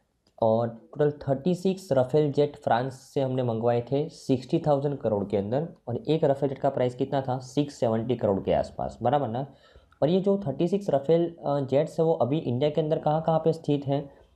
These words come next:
तो अम्बाला हरियाणा के अंदर एक एयरबेस है वहाँ पे,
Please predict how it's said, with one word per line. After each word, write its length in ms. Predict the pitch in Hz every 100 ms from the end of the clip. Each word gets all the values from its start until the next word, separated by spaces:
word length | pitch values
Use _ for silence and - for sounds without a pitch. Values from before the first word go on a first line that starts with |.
| _
तो 60 | 160
अम्बाला 520 | - 120 123 147 156
हरियाणा 360 | 143 120 135 147
के 120 | 147
अंदर 160 | 143 147
एक 200 | 147 -
एयरबेस 460 | 131 135 143 143 131
है 120 | 156
वहाँ 400 | 160 110 113 127
पे, 220 | 156 185